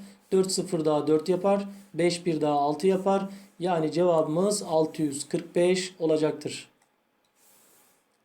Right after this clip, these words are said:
Bakın yine birden altıya kadar rakamların olduğu bir küme var. Kümesinin elemanlarını birer kez kullanacakmışız. Yazılan iki basamaklı üç farklı sayının toplamı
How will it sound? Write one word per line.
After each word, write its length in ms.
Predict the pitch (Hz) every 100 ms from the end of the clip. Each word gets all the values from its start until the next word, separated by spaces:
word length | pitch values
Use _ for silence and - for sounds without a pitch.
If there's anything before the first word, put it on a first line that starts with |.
| _ _ _ _ _ _ _ _ _ _ _ _ _ _ _ _ _ _ _ _ _ _ _ _ _ _ _ _ _ _ _ _ _ _ -
Bakın 240 | 202 233
yine 260 | 226 226 202
birden 260 | 220 214
altıya 360 | 214 214 220 220
kadar 580 | 220 208 208 - - - 170
rakamların 480 | 185 202 202 208 208
olduğu 320 | 202 196 185
bir 100 | 185
küme 280 | 196 214 196
var. 180 | 190
Kümesinin 380 | 185 190 196 208
elemanlarını 560 | 202 202 196 196 190 175
birer 280 | 190 202 196
kez 200 | 185 -
kullanacakmışız. 920 | 180 175 165 165 170 165 190 202 175
Yazılan 360 | 180 180 185
iki 200 | 185 190
basamaklı 540 | 175 175 175 170 170 185
üç 280 | 202 196 -
farklı 320 | 175 170 165
sayının 320 | - 165 160
toplamı 680 | 160 180 185 160 185 202